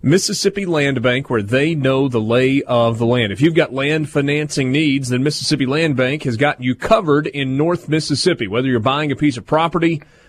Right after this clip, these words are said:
you're a farmer that needs to get an equipment loan, maybe you're gonna refinance an existing loan or get a crop loan, Mississippi Land Bank can help. They've been financing land for over one hundred years. And coming up a week from tomorrow, February twenty-second,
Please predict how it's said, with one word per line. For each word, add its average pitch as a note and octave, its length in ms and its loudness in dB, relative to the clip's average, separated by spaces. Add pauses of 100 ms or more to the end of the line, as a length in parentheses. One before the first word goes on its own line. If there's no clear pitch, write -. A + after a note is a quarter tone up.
(100)
you're B2 160 2
a A#2 40 -2
farmer D#3 440 0
that C3 140 -4
needs C#3 440 -4
to C#3 480 4
get A#2+ 160 0
an C3+ 60 -4
equipment F#3+ 480 0
loan, G3 400 0
maybe D#3 240 -2
you're C#3 140 0
gonna C3 180 -2
refinance D3 560 0
an B2 80 -4
existing C#3+ 420 0
loan C#3+ 220 2
or B2+ 60 -2
get B2 100 0
a G#2+ 40 -4
crop D#3+ 420 -2
loan, A#2+ 400 0 (420)
Mississippi C3+ 460 -2
Land B2 260 -2
Bank A#2 220 -2
can G2+ 100 -6
help. D3 260 0
They've B2+ 140 -2
been A2+ 100 -4
financing B2+ 540 -4
land B2 260 0
for - 140 -2
over C3 240 2
one B2 220 2
hundred B2 280 0
years. D#3+ 340 4
And C#3+ 240 -2
coming A3+ 300 0
up A#3 200 0
a C3+ 40 -2
week C#3+ 280 0
from C3+ 180 -4
tomorrow, D3 540 0
February A#2+ 400 0
twenty-second, C3+ 840 -2